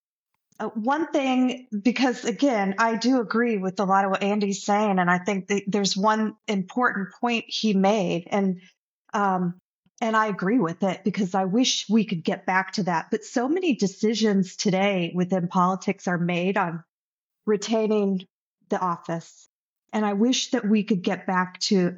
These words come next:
uh, across this country in terms of standing on principle, uh, and that being more important than retaining the office. And that doesn't always happen. And I, so,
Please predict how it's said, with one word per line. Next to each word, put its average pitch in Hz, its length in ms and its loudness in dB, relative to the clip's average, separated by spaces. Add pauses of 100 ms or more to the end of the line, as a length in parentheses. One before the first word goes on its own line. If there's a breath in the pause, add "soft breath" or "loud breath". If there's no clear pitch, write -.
(120)
uh, 180 220 -2
across 196 460 -2
this - 200 -4
country 196 560 -2
in 185 160 0
terms 190 400 -2
of 175 160 -2
standing 208 640 0
on 180 160 2
principle, 208 800 -2 (420 loud breath)
uh, 185 220 0
and 196 220 2
that 196 260 -2
being 190 280 2
more 190 200 0
important 175 720 -4
than 180 300 0
retaining 175 500 0
the 170 120 2
office. 175 480 -2
And 175 140 0
that 175 180 -2
doesn't 175 280 0
always 175 320 0
happen. 170 480 -2
And 160 160 -6
I, 170 160 -10 (720)
so, 180 420 -2